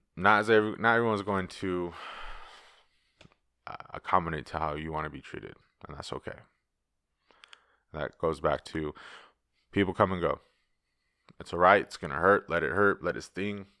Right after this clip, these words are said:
but it'll be okay. And like I said, it's worthwhile to teach people that are worthwhile and meaningful to you. And that's really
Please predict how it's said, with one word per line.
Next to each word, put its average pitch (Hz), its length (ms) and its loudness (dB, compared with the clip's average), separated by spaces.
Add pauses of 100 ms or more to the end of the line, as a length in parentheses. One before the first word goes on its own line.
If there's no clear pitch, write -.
(760)
but - 80 -8
it'll 78 120 -4
be 78 120 -4
okay. - 220 -4 (1700)
And 80 300 -6 (1300)
like 76 140 -6
I 80 60 -4
said, 71 260 -2
it's - 180 -6
worthwhile 78 560 0 (440)
to 87 380 -4 (1120)
teach 113 240 -2
people 104 360 -2
that 85 240 2
are 80 240 -2 (120)
worthwhile 85 560 2
and 82 100 -4
meaningful 85 440 -4
to - 140 -14
you. 58 240 -8 (960)
And 85 120 -8
that's 90 260 -2
really 85 320 0